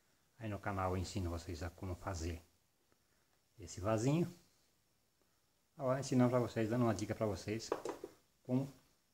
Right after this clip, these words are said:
desenformar. Fácil e rápido, tá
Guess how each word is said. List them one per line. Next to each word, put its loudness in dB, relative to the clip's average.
desenformar. 2
Fácil -2
e -8
rápido, -8
tá -20